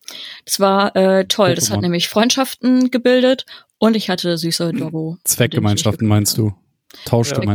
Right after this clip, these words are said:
Speaker 1: Zweckgemeinschaften, ja, genauso wie mit Animal Crossing. Das war ja jetzt letztes Jahr genauso.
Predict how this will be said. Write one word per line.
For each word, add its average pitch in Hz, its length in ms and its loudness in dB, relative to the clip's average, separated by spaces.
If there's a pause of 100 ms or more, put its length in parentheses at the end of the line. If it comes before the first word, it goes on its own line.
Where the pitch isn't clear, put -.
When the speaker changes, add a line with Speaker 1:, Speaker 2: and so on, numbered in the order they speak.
(160)
Speaker 1:
Zweckgemeinschaften, 165 280 -4
ja, 165 100 -2
genauso 202 360 2
wie 208 60 2
mit 202 140 0
Animal 196 260 2
Crossing. 185 600 -4
Das - 260 -2
war 190 160 0
ja 196 100 2
jetzt 196 220 -2 (100)
letztes 196 320 -2
Jahr 196 140 2
genauso. 190 520 -2